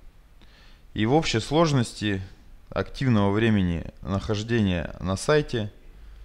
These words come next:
там тридцать семь секунд. Мы можем открыть еще какое-нибудь видео. Вот технология бурошнекового бурения.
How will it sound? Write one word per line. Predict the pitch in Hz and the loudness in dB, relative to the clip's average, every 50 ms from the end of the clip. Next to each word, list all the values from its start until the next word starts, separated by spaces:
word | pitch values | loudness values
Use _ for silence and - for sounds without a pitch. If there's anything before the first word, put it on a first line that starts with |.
| - - - - - - - - | -20 -20 -20 -20 -20 -20 -20 -12
там | - - - - - - - - - - - - - - - | -10 -10 -10 -10 -12 -14 -18 -18 -20 -20 -20 -20 -18 -18 -4
тридцать | - 117 123 143 135 - - 104 92 - - - - - - - - - - - - - - - - | -2 0 0 0 -2 -2 -6 -6 -8 -8 -16 -18 -20 -20 -20 -20 -20 -20 -20 -20 -20 -20 -20 -20 -16
семь | - - - 107 104 104 | -14 -6 -2 0 0 0
секунд. | - - - - - 85 80 78 - - - - - - - - - - - - - - - - - - - - - - - - - - - - - - - - - - - - - - | 0 -4 -10 -10 -8 -6 -6 -6 -8 -12 -20 -20 -20 -20 -20 -20 -20 -20 -20 -20 -20 -20 -20 -20 -20 -20 -20 -20 -20 -20 -20 -20 -20 -20 -20 -20 -20 -20 -20 -20 -20 -20 -20 -20 -18 -10
Мы | - 110 135 156 | -4 0 2 4
можем | 156 143 131 123 113 107 101 90 - - - - - - - - - - - - - - - - - - - - - - | 6 6 6 6 4 4 2 0 0 -4 -10 -16 -18 -20 -20 -20 -20 -20 -20 -20 -20 -20 -20 -20 -20 -20 -12 -10 -4 0
открыть | 95 101 98 - - 127 117 101 - - - - | 0 0 0 0 -4 -4 -4 -4 -6 -14 -18 -10
еще | - - 92 90 - - 185 | -4 -4 -4 -2 0 -2 -2
какое-нибудь | 165 147 135 - 127 123 123 120 120 117 110 - | -2 -2 -2 0 2 2 2 2 0 -2 -6 -4
видео. | 120 131 123 110 107 98 95 98 101 - - - - - - | -4 -2 0 2 2 2 2 0 -2 -6 -12 -18 -18 -12 -8
Вот | 107 110 110 110 107 - - - - - - - | -4 0 0 0 0 -2 -10 -12 -14 -16 -18 -10
технология | - - 104 107 120 120 123 131 127 117 107 104 101 95 87 - - - - - - 85 95 - - | -8 -6 -2 0 2 4 4 4 2 2 2 2 2 2 2 -2 -6 -14 -16 -14 -12 -12 -12 -12 -10
бурошнекового | - 104 110 113 110 107 - - 120 113 107 - - 98 92 92 | -6 -2 0 0 0 0 0 0 0 0 0 0 -2 0 0 0
бурения. | 92 92 101 107 110 107 101 92 87 | 0 0 0 2 2 2 2 0 -2